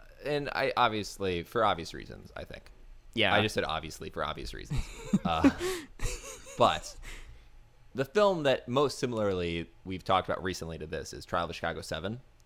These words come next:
Speaker 1: It's
Speaker 2: Yeah.
Speaker 1: about a historical event from the same city
Speaker 2: Yep.
Speaker 1: pretty m-, in, like,
Speaker 2: Wow.
Speaker 1: the same time period.
Speaker 2: You're right. I didn't even realize <laughs> that. Um,
Speaker 1: Yeah. So the,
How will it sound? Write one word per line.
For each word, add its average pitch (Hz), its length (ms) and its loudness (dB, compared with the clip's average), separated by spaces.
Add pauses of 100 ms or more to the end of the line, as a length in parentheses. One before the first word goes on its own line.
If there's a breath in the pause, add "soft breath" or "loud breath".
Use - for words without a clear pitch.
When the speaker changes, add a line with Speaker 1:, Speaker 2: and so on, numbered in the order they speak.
Speaker 1:
It's 117 80 0
Speaker 2:
Yeah. 127 300 8
Speaker 1:
about 82 120 0
a 80 160 -2
historical 90 540 0
event 90 320 2
from 85 260 -2 (340)
the 90 100 -6
same 147 320 -2
city 92 720 0 (280)
Speaker 2:
Yep. 123 240 6
Speaker 1:
pretty 101 140 2
m-, 90 200 -6
in, 95 180 0
like, 95 100 2
Speaker 2:
Wow. 147 200 10
Speaker 1:
the 123 80 8
same 107 100 4
time 95 220 0
period. 73 320 -6
Speaker 2:
You're 110 120 -2
right. 131 360 4 (380)
I 139 60 4
didn't 240 140 6
even 151 200 2
realize 120 420 6
<laughs> - 220 0
that. - 420 8 (880 loud breath)
Um, 107 320 2
Speaker 1:
Yeah. 107 280 4 (160)
So 107 760 2 (180)
the, 107 540 0